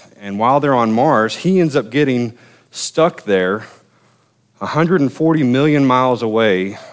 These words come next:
from Earth. He's stuck there all alone. His team doesn't even know that he's alive. He has no way to communicate,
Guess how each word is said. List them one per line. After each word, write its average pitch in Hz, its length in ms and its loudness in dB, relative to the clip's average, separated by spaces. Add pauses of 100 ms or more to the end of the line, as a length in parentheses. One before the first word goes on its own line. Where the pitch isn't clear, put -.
(120)
from 98 340 -4
Earth. 90 520 -8 (520)
He's 123 180 -4
stuck 147 280 0
there 123 140 2
all 135 240 4
alone. 143 380 0
His 117 260 -8
team 139 440 -2
doesn't 127 280 0
even 113 200 -4
know 113 160 -4
that 123 100 -6
he's 120 160 -8
alive. 107 600 -6 (640)
He 113 140 -6
has 110 180 0
no 120 160 2
way 135 180 2
to 123 60 -2
communicate, 165 800 -2